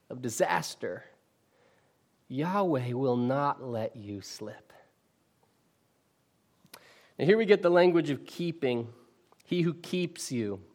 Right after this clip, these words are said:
Now, I can't help but think of the language of spotting in bouldering, rock climbing, or serious hiking,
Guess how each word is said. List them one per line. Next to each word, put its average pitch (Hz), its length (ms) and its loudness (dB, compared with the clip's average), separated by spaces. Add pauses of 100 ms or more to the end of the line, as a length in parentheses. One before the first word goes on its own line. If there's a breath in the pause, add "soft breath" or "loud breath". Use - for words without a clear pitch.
(1300 soft breath)
Now, 165 240 8 (220)
I 160 80 8
can't 262 220 12
help 247 140 10
but 180 160 2
think 190 240 8
of 156 220 4
the 147 80 4
language 170 400 6
of 131 120 0
spotting 120 800 2 (680)
in 123 220 2
bouldering, 127 680 6
rock 123 240 6
climbing, 117 460 4
or 107 60 0
serious 110 440 -2
hiking, 113 480 -2